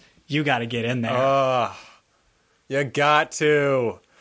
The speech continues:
Speaker 2: I'm just thinking of all those videos you can watch on YouTube of the people who, like, raise cats, raise big cats up from little cats,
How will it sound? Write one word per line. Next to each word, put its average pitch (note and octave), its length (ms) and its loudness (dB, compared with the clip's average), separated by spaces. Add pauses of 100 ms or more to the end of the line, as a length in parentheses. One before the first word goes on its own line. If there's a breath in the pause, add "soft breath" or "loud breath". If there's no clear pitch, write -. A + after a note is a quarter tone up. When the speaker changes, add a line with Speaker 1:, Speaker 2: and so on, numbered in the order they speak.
(320 soft breath)
Speaker 2:
I'm D3 140 -2
just F3+ 200 0
thinking F3+ 300 -2
of E3+ 80 2
all E3 100 4
those D#3+ 220 0
videos C3 500 0
you C3+ 60 -6
can C3+ 140 -4
watch B2 300 0
on A#2+ 140 -4
YouTube A#2+ 600 -2
of A2+ 220 -6
the A2+ 100 -6
people A2+ 480 -2
who, A2 180 -4
like, G#2 240 -4
raise G#2+ 420 -4
cats, - 680 -6
raise A#2 320 -2
big A2 320 -4
cats G2+ 340 -4
up A2+ 140 -4
from A2 220 -12
little G#2+ 180 -2
cats, A#2+ 480 -4